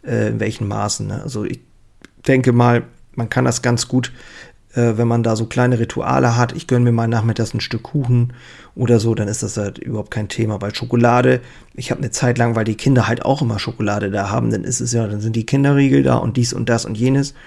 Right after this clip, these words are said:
Und da bin ich auch gerade dabei, mir das halt abzugewöhnen.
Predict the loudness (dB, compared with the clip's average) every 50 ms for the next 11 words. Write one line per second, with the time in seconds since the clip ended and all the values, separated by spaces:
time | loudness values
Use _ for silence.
0 | -20 -20 -20 -20 -20 -20 -12 -8 -4 -2 0 2 2 4 4 4 4 2 0 -2
1 | -2 -2 0 0 0 0 0 0 0 0 0 0 0 0 0 -2 -2 -4 -4 -4
2 | -6 -6 -4 -4 -6 -6 -4 -2 -2 0 2 2 2 4 4 4 4 4 2 -2